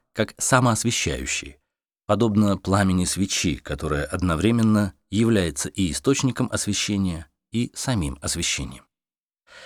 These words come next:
Ясность или естественное осознавание — это изначальная часть ума. Вы не можете развивать её так, как, например, развиваете мышцы с помощью физических упражнений.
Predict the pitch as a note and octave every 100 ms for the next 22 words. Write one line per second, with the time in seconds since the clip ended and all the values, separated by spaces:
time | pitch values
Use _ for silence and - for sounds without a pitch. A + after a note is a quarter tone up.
0 | - _ _ - F#2+ C#3+ - D#3 - -
1 | A2+ G#2 G#2 G2+ C3 - G#2+ - E2 E2
2 | D#2 - E2+ - D#2 E2 A2 A#2+ D2 -
3 | _ _ _ - B2 C3 - C3 B2 B2
4 | - F2 D2+ D2+ G2 G2+ - - - -
5 | F2+ C#2 A#1+ - _ _ _ _ _ _
6 | _ G#2 C3+ C3 C3 C#3+ C#3+ G2 E2+ -
7 | E2 - F#2+ E2+ F#2 D#2 D2+ D#2 D2 G2+
8 | A#2 - - - - - C3 B2+ G#2 F#2
9 | F2 A2 B2+ - G#2+ A2+ G#2+ F#2+ F2 D#2
10 | - D2 A#2+ - - C#3 - F#2 G2+ -
11 | G#2+ A2 - A#2+ F2 - F2+ - - -
12 | - F#2+ F2+ C#2 -